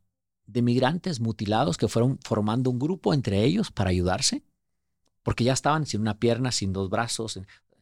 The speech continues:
y decidieron, "¿Sabes qué? Ya nos cortó una vez, vamos por segunda vez. Pero ahora vamos a tratar de llegar hasta la Casa Blanca para que alguien nos escuche", porque igual, y ahí vinieron, y yo hice con ellos todo el recorrido.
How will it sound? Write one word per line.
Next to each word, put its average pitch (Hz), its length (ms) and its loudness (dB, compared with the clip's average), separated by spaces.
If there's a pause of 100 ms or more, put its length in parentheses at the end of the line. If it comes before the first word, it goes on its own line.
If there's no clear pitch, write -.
(340)
y 143 220 0
decidieron, 135 520 2
"¿Sabes 151 300 2
qué? 190 200 0 (300)
Ya 147 240 2
nos 208 200 0
cortó 120 300 0
una 147 220 2
vez, 160 320 2
vamos 110 500 2
por 98 180 0
segunda 95 480 0
vez. - 380 -10 (300)
Pero 101 120 -2
ahora 123 120 4
vamos 143 300 0
a 113 40 -2
tratar 101 300 0
de 120 60 2
llegar 101 220 0
hasta 110 180 -6
la 78 100 -4
Casa - 280 -2
Blanca 117 480 2 (300)
para 95 260 0
que - 160 -2
alguien 117 240 2
nos 104 160 2
escuche", 117 360 -2
porque 95 260 -4
igual, 104 280 0 (320)
y 113 120 -4
ahí 131 80 4
vinieron, 156 280 2
y 117 100 -6
yo 127 140 2
hice 156 420 0
con 107 180 0
ellos 131 240 0
todo 135 140 4
el 135 60 0
recorrido. 90 480 -6